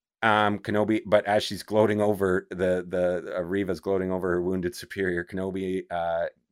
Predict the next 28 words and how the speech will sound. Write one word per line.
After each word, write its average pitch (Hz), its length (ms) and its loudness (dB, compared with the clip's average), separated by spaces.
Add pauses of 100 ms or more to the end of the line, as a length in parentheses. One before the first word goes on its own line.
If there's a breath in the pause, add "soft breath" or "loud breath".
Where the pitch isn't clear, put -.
joins 101 280 -6
Leia 104 200 2
inside 104 240 0
the 98 80 -6
cargo 104 400 2
shuttle, 107 320 2
which 76 180 -10
powers 95 320 0
up. 113 220 0 (580)
And 82 300 -6
as 92 160 0
it 90 80 -8
departs, 101 380 2
a - 40 -10
frustrated 98 460 -2
Reva 92 300 -4
vows 90 420 0
that 85 160 -4
the 80 140 -10
Empire 82 360 -4
will 85 140 -4
find 82 320 -8
him. 65 160 -18 (580)
And 98 220 0
inside 113 460 4
the, 101 120 0 (120)
the 107 80 0
shuttle, 95 440 2